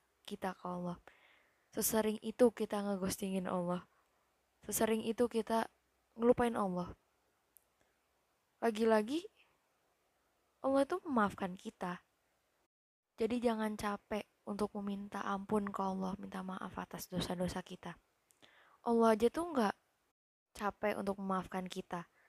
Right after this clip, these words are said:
Malah kita disuruh minta maaf kalau misalnya emang salah, dan Allah menerima kok. Nggak kayak Dia kalau misalnya kita minta maaf,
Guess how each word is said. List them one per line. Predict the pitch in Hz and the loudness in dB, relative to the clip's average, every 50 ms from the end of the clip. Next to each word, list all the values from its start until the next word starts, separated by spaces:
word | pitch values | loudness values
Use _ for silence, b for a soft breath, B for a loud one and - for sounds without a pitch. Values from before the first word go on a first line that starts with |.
| b b b b b b b _ | b b b b b b b _
Malah | 247 240 254 277 285 | 2 2 2 2 0
kita | - 302 - 320 302 | -2 -6 -6 -4 -2
disuruh | 302 269 262 247 226 226 | -2 2 4 4 4 4
minta | 214 214 214 220 214 | 2 2 0 0 -2
maaf | 214 240 269 294 285 285 - | 0 0 0 -2 -2 -4 -2
kalau | - 254 240 233 | 0 2 2 2
misalnya | 226 226 220 220 226 214 208 214 | 2 0 0 0 -2 -2 -2 -2
emang | 214 208 208 202 208 | -2 -2 -2 -4 -4
salah, | 214 240 240 247 233 214 214 220 | -2 -2 0 0 2 0 0 0
dan | 208 214 220 | -2 -2 0
Allah | 247 247 277 320 | 0 0 0 2
menerima | 320 311 269 247 240 226 233 254 285 302 302 311 | 2 2 2 4 4 4 2 2 2 0 -2 2
kok. | - 339 339 - _ b b b b b b b b b b b b - | 0 0 0 0 _ b b b b b b b b b b b b 2
Nggak | 233 233 226 - 226 | 2 2 4 2 0
kayak | 220 220 220 214 214 196 | 2 4 4 2 2 0
Dia | 214 214 254 262 - | 2 2 2 2 4
kalau | - 226 214 | 2 2 2
misalnya | 208 202 208 - 208 | 2 0 -2 -2 -2
kita | - 196 | -4 -2
minta | 190 190 185 190 | -2 0 0 0
maaf, | 185 180 185 190 - 254 269 - - - | 0 0 0 0 2 2 0 0 -4 -18